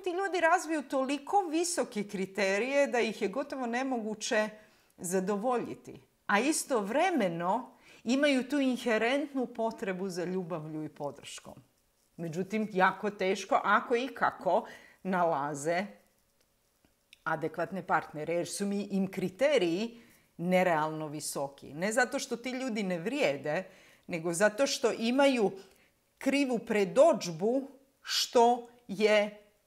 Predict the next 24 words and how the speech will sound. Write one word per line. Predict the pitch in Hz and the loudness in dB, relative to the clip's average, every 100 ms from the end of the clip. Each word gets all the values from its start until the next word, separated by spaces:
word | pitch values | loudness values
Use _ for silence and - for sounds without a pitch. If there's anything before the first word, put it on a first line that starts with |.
| _ | _
podrška. | - 214 175 - - - 139 147 _ _ _ _ _ _ _ _ _ | 2 2 2 -4 -6 -4 -6 -6 _ _ _ _ _ _ _ _ _
Razumijete | 165 165 214 233 156 156 156 | -10 -6 -4 -4 -4 -4 -6
što | - 202 | -2 0
je, | 202 | 0
znači, | 175 190 190 | 0 -4 -6
ta, | 160 190 175 | 2 4 4
ta, | 165 180 180 | 0 -4 0
ta, | 170 175 165 | 4 6 4
to | - 180 | 2 0
pružanje | 175 220 233 208 185 | 0 -4 0 0 -2
podrške | 160 185 170 160 - 165 | -2 -2 -2 -4 -6 -4
u | 151 | -4
odnosu, | 147 131 110 - - - - | -6 -8 -14 -14 -16 -20 -14
jel? | 147 135 - _ _ | -10 -10 -14 _ _
Oni | 165 175 180 | -4 0 0
jednostavno | 202 220 - 185 180 | 0 -2 -6 -6 -6
su | - | -6
naučeni | 180 190 233 - 196 170 | -6 -4 -4 -4 -4 -2
da | 147 202 220 214 - - - | 4 4 4 0 -12 -14 -2
ne | 185 180 | 2 4
dobivaju | 180 156 240 240 135 135 | 2 2 2 2 0 -4
podršku. | - 139 - - - - 113 - _ _ _ - | -6 -6 -6 -16 -16 -16 -18 -20 _ _ _ -10
A | 139 | -10
čujte, | - 226 - 170 | -4 -4 2 0